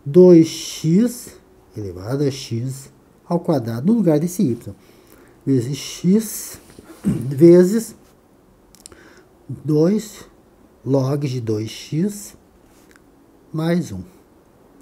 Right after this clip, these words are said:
Aí está, então, o resultado final. Mas antes de terminar, gostaria de convidar vocês a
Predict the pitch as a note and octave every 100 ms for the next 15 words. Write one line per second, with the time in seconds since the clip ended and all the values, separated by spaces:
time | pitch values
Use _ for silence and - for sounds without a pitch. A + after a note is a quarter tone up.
0 | - C#4+ C#4+ C#4 - G#3+ G3+ G3+ F3+ F3
1 | E3 E3 F3 D3 C3 C3 D#3+ C#3+ - -
2 | - _ - E3 E3 C3+ F#3 A3+ A3+ G3+
3 | - E3 D3+ C#3+ E3 G3+ A3+ A3+ G3 E3+
4 | F3+ F3+ E3+ C#3+ C3 C#3 D#3 D#3 G#3+ B3+
5 | B3+ C4 C#4+ D#4